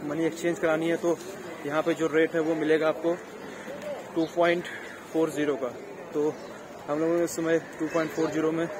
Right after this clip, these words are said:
मनी एक्सचेंज करा ली थी। उसके बाद दस हज़ार रुपये एक्सचेंज कराए। उसके बाद जब हम लोग एटीएम से पैसा निकालने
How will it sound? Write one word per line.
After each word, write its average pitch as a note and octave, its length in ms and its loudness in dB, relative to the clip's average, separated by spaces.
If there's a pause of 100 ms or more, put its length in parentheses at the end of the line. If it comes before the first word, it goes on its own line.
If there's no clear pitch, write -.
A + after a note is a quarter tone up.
(440)
मनी D3+ 160 2
एक्सचेंज D#3+ 300 2
करा D#3 180 6
ली C#3 140 2
थी। D#3 220 -2 (880)
उसके F3+ 280 4
बाद F#3 360 8 (1400)
दस - 20 2
हज़ार G3 260 10
रुपये G3 160 6
एक्सचेंज G3 280 6
कराए। F3 260 8
उसके F#3+ 260 4
बाद E3+ 260 6 (460)
जब E3 160 6
हम E3 140 2
लोग F3 160 6
एटीएम F3 320 4
से F3+ 120 0
पैसा E3 260 4
निकालने E3 420 4